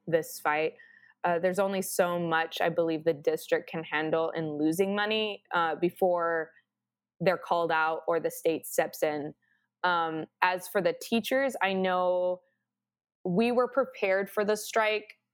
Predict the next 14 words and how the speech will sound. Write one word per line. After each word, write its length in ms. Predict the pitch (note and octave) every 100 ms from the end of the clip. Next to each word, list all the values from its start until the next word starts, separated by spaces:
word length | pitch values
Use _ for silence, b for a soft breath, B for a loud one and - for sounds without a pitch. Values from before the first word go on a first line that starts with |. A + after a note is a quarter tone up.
| _ _
a 100 | F#3+ F3+ -
couple 340 | F#3+ F3+ F3
months 280 | D#3+ D#3+ -
ago. 340 | D#3+ D#3+ D3+ - b b
So 360 | - G#3 F#3 F3+
I 80 | F#3+
know 240 | F#3+ F#3+
teachers 480 | F#3+ - F#3+ F#3+ F#3
actually 360 | E3+ - F#3
started 420 | E3+ - E3+ E3 D#3+ -
putting 320 | F3 E3+ E3
money 240 | D#3+ D#3
into 220 | D#3+ - E3
savings, 760 | G#3 G#3+ G#3+ G#3+ G#3 G#3 -